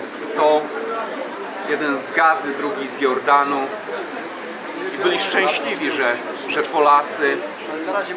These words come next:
jadą na tą manifestację. Jest nas coraz więcej, bardzo się cieszę.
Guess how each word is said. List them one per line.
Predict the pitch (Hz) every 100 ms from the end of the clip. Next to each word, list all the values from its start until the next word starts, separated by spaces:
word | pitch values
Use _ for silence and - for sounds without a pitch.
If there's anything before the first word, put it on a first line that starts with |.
| -
jadą | 156 156 123
na | 117
tą | - 113
manifestację. | 107 113 113 - 120 139 131 110 110 104 131
Jest | 170
nas | 190 -
coraz | 208 185 165
więcej, | 170 185 175 156
bardzo | 151 151 160
się | -
cieszę. | 127 - 143 -